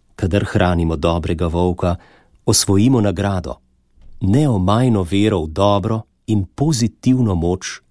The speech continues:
vsakega človeka. Priporočimo se Marijini pri prošnji, da bi se zavedali svoje pripadnosti Bogu. Prosimo, naj Gospod na njeno priprošnjo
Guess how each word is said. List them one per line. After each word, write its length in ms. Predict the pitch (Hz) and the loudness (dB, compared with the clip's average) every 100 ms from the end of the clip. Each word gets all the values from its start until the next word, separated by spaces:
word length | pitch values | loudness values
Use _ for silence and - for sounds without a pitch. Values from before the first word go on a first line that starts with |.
| _ | _
vsakega 580 | 104 - 87 76 - 69 | -2 0 -2 -4 -8 -8
človeka. 500 | - 82 - - - - _ _ _ _ _ _ _ _ _ _ _ _ _ _ _ _ _ _ _ - | -8 -8 -10 -12 -12 -12 _ _ _ _ _ _ _ _ _ _ _ _ _ _ _ _ _ _ _ 0
Priporočimo 640 | 110 110 110 101 151 117 | 0 2 2 2 2 2
se 200 | 92 - | 0 -2
Marijini 520 | 85 85 101 92 87 | -2 -2 -2 -2 -2
pri 160 | 80 90 | -4 -4
prošnji, 680 | 101 92 98 - 101 92 80 - | 0 0 0 -2 -2 -2 -4 -6
da 100 | 90 | -4
bi 100 | 82 | -2
se 200 | - 90 | 0 0
zavedali 600 | 82 80 92 92 92 90 | -2 0 0 0 0 0
svoje 380 | - 95 90 90 | 0 0 0 -2
pripadnosti 840 | 101 87 101 104 101 101 - - | -6 -2 0 0 0 -2 -2 -4
Bogu. 480 | 78 98 90 - - _ _ _ _ _ _ _ _ _ _ | -2 0 -2 -4 -14 _ _ _ _ _ _ _ _ _ _
Prosimo, 580 | - 82 - 113 110 101 | -8 -6 0 2 4 2
naj 180 | 90 82 | 0 -4
Gospod 540 | 78 - - 95 90 | -6 -6 -2 -2 -2
na 100 | 87 | -4
njeno 300 | 80 90 92 | -2 0 0
priprošnjo 840 | 90 85 87 87 95 - 95 85 | -2 -4 -2 -2 -2 -2 0 0